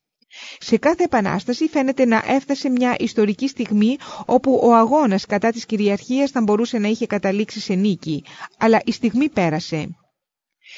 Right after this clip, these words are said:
Η δυναμική αυτή φαίνεται να έχει μέσα της κάποιο στοιχείο αυτοπροκαλούμενης ήττας,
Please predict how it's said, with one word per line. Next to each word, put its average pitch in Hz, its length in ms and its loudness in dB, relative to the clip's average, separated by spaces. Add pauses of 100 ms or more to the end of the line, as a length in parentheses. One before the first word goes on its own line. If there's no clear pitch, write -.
(220)
Η 262 120 6
δυναμική 269 540 4
αυτή 349 180 2
φαίνεται 330 340 0
να 269 100 2
έχει 302 200 0
μέσα 277 260 2
της 262 180 -6
κάποιο 285 280 -2
στοιχείο 262 580 0 (300)
αυτοπροκαλούμενης 240 1400 2
ήττας, 175 600 -4